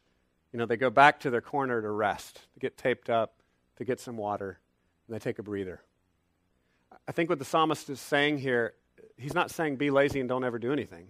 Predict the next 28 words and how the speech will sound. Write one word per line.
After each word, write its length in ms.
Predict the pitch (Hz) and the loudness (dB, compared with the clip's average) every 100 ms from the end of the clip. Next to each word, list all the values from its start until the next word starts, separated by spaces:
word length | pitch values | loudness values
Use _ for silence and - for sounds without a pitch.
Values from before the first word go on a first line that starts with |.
| - | -2
right? 280 | 127 165 - _ _ _ _ _ _ 127 | 2 2 0 _ _ _ _ _ _ -2
I 40 | |
mean, 80 | 139 | 0
this 180 | 156 165 | 2 0
is 160 | 156 | 2
in 160 | 180 190 | 4 4
the 100 | 151 | 2
framework 960 | - 170 165 190 180 123 113 - - _ _ | 0 4 6 6 4 4 2 -4 -14 _ _
of 300 | 131 127 117 - 123 | 2 2 0 -12 -4
the, 140 | 123 | -4
the 160 | 110 120 | -2 -6
covenant 520 | - - 165 160 147 | -6 0 2 2 0
relationship 420 | 131 143 - - | 4 2 2 -6
that 100 | 127 | 0
God 240 | 127 127 127 | 4 4 4
has 260 | 135 139 | 2 2
with 140 | 139 - | -2 -4
his 160 | 113 | -8
people, 320 | - 170 143 | -4 -4 -2
where 100 | 123 | -2
he 60 | 120 | -4
says, 240 | - 123 | -4 -4
"Work 260 | 120 160 - | 0 0 0
six 280 | - 151 - | -8 -8 -4
days 280 | 131 127 131 | -2 -2 -2
and 100 | 120 | -2
rest 260 | 113 - | -2 -2
one." 260 | 135 117 | -4 -2